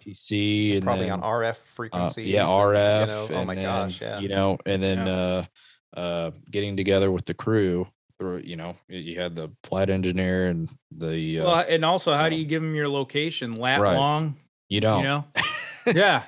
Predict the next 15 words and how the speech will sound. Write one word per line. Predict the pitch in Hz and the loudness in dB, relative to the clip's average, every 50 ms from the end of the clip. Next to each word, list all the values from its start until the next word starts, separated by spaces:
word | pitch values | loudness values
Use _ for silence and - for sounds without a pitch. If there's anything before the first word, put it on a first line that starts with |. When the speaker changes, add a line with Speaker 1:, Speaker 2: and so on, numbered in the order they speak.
| - - | -6 -6
Speaker 2:
Yeah. | 139 139 123 117 - | -4 -4 -4 -4 -2
Speaker 3:
Lat | 139 151 175 190 | 2 4 4 4
Speaker 1:
I'm | - - | 4 4
Speaker 3:
long. | - 180 180 165 151 139 | 2 2 0 0 0 0
That's, | 139 139 147 143 - | -2 -2 -2 -2 -2
that's | 160 147 - | -2 -2 0
what | - 160 156 | -2 -2 -2
we | 156 151 | -2 0
got. | 147 165 160 147 131 117 117 | 0 2 2 2 0 0 -2
And, | 117 117 123 | -6 -6 -8
you | 127 127 | -8 -6
know, | 131 131 | -4 -2
we're | 131 | 0
using | 131 127 135 131 135 131 | 0 0 0 0 -2 -2
our, | 135 131 127 123 120 - | 0 0 0 -2 -4 -6